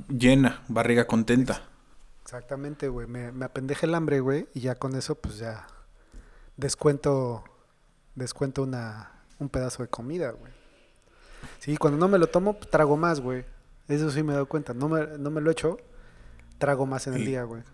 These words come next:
Speaker 2: Tengo más paso.
Speaker 1: Eh, eso es importante. Un buen consejo para, para aquellos que tenemos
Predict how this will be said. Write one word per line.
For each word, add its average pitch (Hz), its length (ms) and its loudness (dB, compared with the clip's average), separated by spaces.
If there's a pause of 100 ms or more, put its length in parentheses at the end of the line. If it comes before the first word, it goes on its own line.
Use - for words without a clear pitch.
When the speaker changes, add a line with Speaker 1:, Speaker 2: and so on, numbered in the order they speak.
(480)
Speaker 2:
Tengo 131 200 -6
más 131 180 -6
paso. 117 220 -2
Speaker 1:
Eh, 117 640 4
eso - 160 -6
es - 80 -4
importante. 110 720 0 (400)
Un 120 180 -6
buen 117 160 4
consejo 113 560 -2
para, 101 460 2 (540)
para 123 180 12
aquellos 147 420 8
que 131 140 6
tenemos 131 920 8